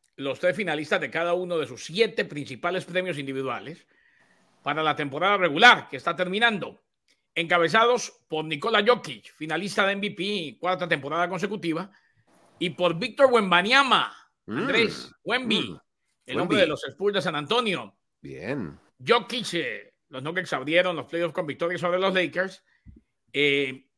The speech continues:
Speaker 1: ganó el M V P en el dos mil veintiuno, dos mil veintidós, terminó segundo detrás de Embiid de los seventy-sixers el año pasado. Embiid y
Speaker 2: Ah.
Speaker 1: Antetokounmpo de los Bucks fueron finalistas del M V P junto con Jokic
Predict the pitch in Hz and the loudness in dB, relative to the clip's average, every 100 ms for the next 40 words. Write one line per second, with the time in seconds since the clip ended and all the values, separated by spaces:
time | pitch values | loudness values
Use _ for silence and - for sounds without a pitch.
0 | _ _ - 147 156 185 202 196 175 196 | _ _ -16 -4 -2 0 -2 -2 -2 -2
1 | 165 143 165 180 160 165 147 156 139 143 | -2 -4 -4 -4 -2 -4 -4 -10 -8 -6
2 | 170 185 151 143 170 - - 139 143 175 | -4 -2 0 0 -2 -8 -6 -4 -2 -2
3 | 185 190 185 151 151 165 170 156 170 151 | -2 2 4 4 2 0 0 0 -2 -2
4 | _ _ - _ 151 151 175 185 165 - | _ _ -20 _ -2 2 4 4 0 -4
5 | 165 160 139 156 156 131 208 196 127 - | -6 -4 -4 -2 -4 0 4 4 2 -6
6 | _ _ _ - 175 175 226 247 233 180 | _ _ _ 0 2 4 4 6 6 4
7 | 165 185 196 202 202 185 185 185 175 175 | 2 -2 0 2 2 4 2 4 0 0
8 | 156 151 139 165 185 151 156 175 165 175 | -2 -2 -2 0 0 0 -2 -2 0 0
9 | 175 185 190 180 165 175 | 0 -4 2 2 2 -4